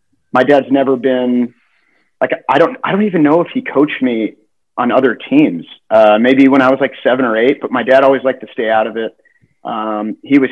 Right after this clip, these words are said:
huge on, you know, if, if, if you're not playing enough or if you're not starting, like, work harder. Don't, don't blame it on the coach. And,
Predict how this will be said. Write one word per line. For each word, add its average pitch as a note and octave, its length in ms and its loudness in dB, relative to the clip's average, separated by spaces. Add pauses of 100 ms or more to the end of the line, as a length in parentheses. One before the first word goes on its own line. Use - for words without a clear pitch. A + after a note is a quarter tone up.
huge B2+ 340 0
on, A2 240 0
you B2+ 80 -4
know, A2+ 140 -2
if, A2 80 -4 (240)
if, G#2+ 160 -4 (600)
if - 160 -8
you're C#3 120 4
not C3 240 2
playing B2+ 380 2
enough C3 360 0
or G#2+ 120 -8
if - 80 -10
you're A#2+ 80 -4
not A#2 220 -6
starting, A#2 340 -4 (500)
like, A#2 240 -2 (340)
work C3+ 300 0
harder. G2 400 -4 (140)
Don't, A#2 280 -4 (380)
don't B2 160 -2
blame B2 240 -2
it B2+ 60 -4
on A2+ 120 -2
the G2+ 60 -6
coach. A2+ 480 -4
And, A2+ 380 -4